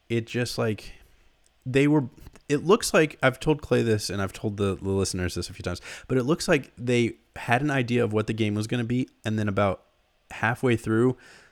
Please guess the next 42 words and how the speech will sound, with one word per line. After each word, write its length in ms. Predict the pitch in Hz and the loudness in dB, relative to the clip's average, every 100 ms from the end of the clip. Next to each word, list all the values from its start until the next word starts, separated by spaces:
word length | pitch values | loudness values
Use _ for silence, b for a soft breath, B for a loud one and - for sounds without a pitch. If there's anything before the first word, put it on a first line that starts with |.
| b - | b -4
some 440 | - 120 127 104 - - | 0 2 2 -2 -8 -8
executive 480 | 104 110 107 113 | 0 0 2 2
was 140 | 104 101 | 2 2
like, 160 | 95 | 0
"No, 220 | 104 107 92 | 2 4 4
the 100 | 92 | 2
game 200 | 110 113 | 2 2
needs 220 | 107 - | 0 0
to 60 | |
be 100 | 101 | 0
this." 400 | 90 101 85 - - | 2 2 2 -2 -4
So 280 | - 110 95 | 0 2 2
they 220 | 98 90 - | 0 -2 -10
had 200 | - 107 | -4 -4
to 80 | 95 | -4
shift, 460 | - - 127 135 - | -4 -2 -2 -4 -6
and 160 | 110 101 | -6 -4
it 120 | 95 | -4
just 240 | 113 - | -6 -2
doesn't 240 | 117 117 101 | -2 -2 -6
f-, 220 | - - - | -10 -8 -6
it 120 | 117 | 0
feels 200 | 139 117 | 0 0
disjointed. 600 | 110 - - 107 95 90 | -2 -4 -4 -2 0 -2
It 80 | 90 | -2
doesn't 220 | 107 107 | -4 -4
feel 200 | - 101 | -4 -2
like 180 | 92 - | -2 -6
a 60 | |
complete 400 | - 92 101 87 | -8 -8 -6 -8
game. 320 | 92 90 90 95 B B B | -6 -6 -6 -8 B B B
There's 160 | 104 104 | -4 -2
a 40 | |
lot 220 | 104 113 | 0 0
of 60 | 120 | 0
repetitiveness 920 | 101 - - 123 123 113 117 113 - | -2 -2 0 2 2 0 0 -2 -4
in 180 | - 110 | -4 -4
it. 200 | 113 104 - B B - | -4 -6 -12 B B -6
Um, 380 | 104 101 95 82 | -4 -2 -4 -6
the 160 | 107 - | -6 -2
online 720 | 117 131 123 117 117 120 117 | 0 0 0 0 0 -2 -4
feature 760 | - 117 - 120 113 113 - | -4 -4 -2 0 2 2 -2